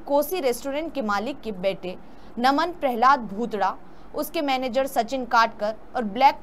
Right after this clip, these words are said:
क्लब होटल के मैनेजर संदीप सांगले को अदालत में पेश किया गया था।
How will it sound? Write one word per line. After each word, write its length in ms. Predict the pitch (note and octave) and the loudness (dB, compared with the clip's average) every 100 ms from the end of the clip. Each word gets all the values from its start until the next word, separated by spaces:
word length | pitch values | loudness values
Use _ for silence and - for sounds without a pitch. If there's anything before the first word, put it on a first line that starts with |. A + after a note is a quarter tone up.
| - | 0
क्लब 260 | C#4+ D4 | 0 2
होटल 300 | A#3 B3 C#4 | -2 2 2
के 160 | D4+ B3 | 2 -2
मैनेजर 500 | G#3+ G3 F#3 G3 A3+ - | -2 -4 -4 -6 -6 -4
संदीप 400 | - C#4 C#4 D4+ | 0 2 0 -4
सांगले 460 | - B3 C4+ D#4+ | -2 0 0 -2
को 140 | E4 - - - - B3+ | -4 -12 -14 -14 -2 4
अदालत 420 | B3+ E4+ F#4 - | 8 6 6 -2
में 120 | C#4+ | -4
पेश 260 | C#4 C4 - | -2 -4 -4
किया 240 | - F#3+ | -2 -2
गया 220 | E3+ D#3 | 0 -6
था। 180 | D#3 - | -8 -12